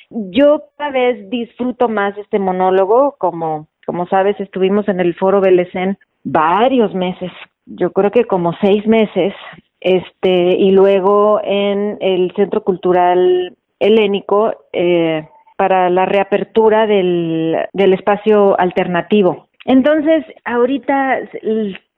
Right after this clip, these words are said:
siento que, digo, aparte de que disfruto,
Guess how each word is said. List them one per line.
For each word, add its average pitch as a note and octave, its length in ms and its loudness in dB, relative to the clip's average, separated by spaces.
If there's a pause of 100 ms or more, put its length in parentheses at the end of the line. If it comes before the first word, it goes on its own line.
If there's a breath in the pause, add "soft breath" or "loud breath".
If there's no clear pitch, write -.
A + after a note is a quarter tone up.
(220)
siento C4 380 2
que, G3 460 2 (360 loud breath)
digo, D4+ 160 4
aparte E4+ 320 -2
de C4 140 2
que G3 380 -2
disfruto, A3 760 -2